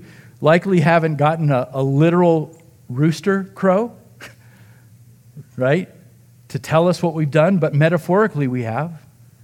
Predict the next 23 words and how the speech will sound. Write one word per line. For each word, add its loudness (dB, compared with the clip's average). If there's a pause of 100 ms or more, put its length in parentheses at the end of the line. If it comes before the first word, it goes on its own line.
(920)
We've 0
heard 2
those -2
things -8 (1000)
where 0
after 2
the 0
fact 0
we 0
realized 0 (680)
just -4
how 0
awfully -4
we've -4
betrayed -6 (640)
the -6
one -2
that -4
we -6
love. -6 (1200)
And 2
then 4
metaphorically, 2